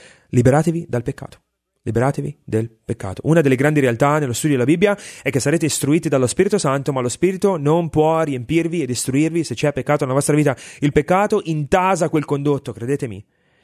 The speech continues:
Ecco perché è assolutamente cruciale comprendere Giacomo uno ventuno. Giacomo uno ventuno di fatto si affianca a prima Pietro due uno e dice: "Deposto ogni sudiciume ed ogni residuo di malvagità,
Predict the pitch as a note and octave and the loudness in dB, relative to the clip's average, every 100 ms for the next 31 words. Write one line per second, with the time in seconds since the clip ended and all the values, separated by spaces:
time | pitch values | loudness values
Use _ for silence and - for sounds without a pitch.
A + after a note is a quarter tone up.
0 | _ _ - E3 F3 D3 C3+ F3+ C3+ D3+ | _ _ -2 0 2 0 2 2 4 2
1 | D3 D#3+ D3 D#3+ F#3 G3 D3+ D3+ E3 C#3 | 0 -2 0 0 0 -2 0 0 2 0
2 | C3+ C3+ A#2+ F3 D3+ B2+ B2 D3+ E3+ D3+ | 0 -2 0 0 2 0 2 2 2 0
3 | E3 D#3+ D3 F3 E3 A#2 - - _ _ | 2 2 2 2 2 0 -6 -20 _ _
4 | _ _ _ - C#3+ F3 F3 F#3 E3 D#3+ | _ _ _ 0 2 2 2 4 2 2
5 | G#3+ F#3+ C#3 D#3+ F#3+ E3 - D3+ B2+ - | 2 2 2 0 2 0 0 -2 -2 -2
6 | E3+ G#3+ D#3+ A#2+ G2 C3+ D#3+ - - B2+ | 0 0 -2 -4 -4 -4 -8 -16 -6 -4
7 | C3+ F3+ D#3 F3+ E3 D3 D3+ F3+ C4 C#3+ | 0 0 2 2 2 2 4 4 2 2
8 | C3+ D3 D#3 C#3 - - B2+ G3 A3 - | 0 2 0 -2 -10 -12 -2 0 0 0
9 | G#3 F3 A3 A3 - E3 D3 G#3 G#3+ D#3+ | 2 2 0 -2 -2 -2 0 2 2 4
10 | D#3+ A#3+ D4 D4 G#3+ A#3+ B3+ A#3+ A3 G3+ | 4 2 0 0 2 2 0 2 2 2
11 | F#3 F3+ E3+ C#3+ | 0 0 0 0